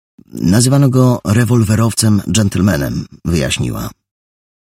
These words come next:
Później się wycofał i zmarł dopiero wskutek obrażeń, jakie odniósł, wpadając pod koła wozu z ziarnem. Pochowano go tam. Widziałam tę mogiłę. Na nagrobku jest napis: "Robert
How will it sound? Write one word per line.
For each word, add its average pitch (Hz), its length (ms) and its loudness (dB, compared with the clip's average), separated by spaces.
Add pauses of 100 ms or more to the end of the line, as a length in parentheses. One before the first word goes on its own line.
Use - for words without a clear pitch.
(160)
Później 135 380 4
się 120 140 0
wycofał 110 440 0
i 92 60 -2
zmarł 101 340 0
dopiero 98 320 -2
wskutek - 380 -4
obrażeń, 87 480 -2
jakie 82 300 -4
odniósł, 85 560 -2
wpadając 90 540 -2
pod - 180 -6
koła 92 300 -2
wozu 85 360 -2
z 85 80 -4
ziarnem. 78 640 -4 (600)
Pochowano 95 460 -2
go 82 100 -8
tam. - 400 -6 (920)
Widziałam 85 600 0
tę 95 160 -2
mogiłę. 85 520 -2 (1080)
Na 90 260 2
nagrobku 95 400 0
jest 92 180 0
napis: 92 600 -2 (120)
"Robert 101 520 -2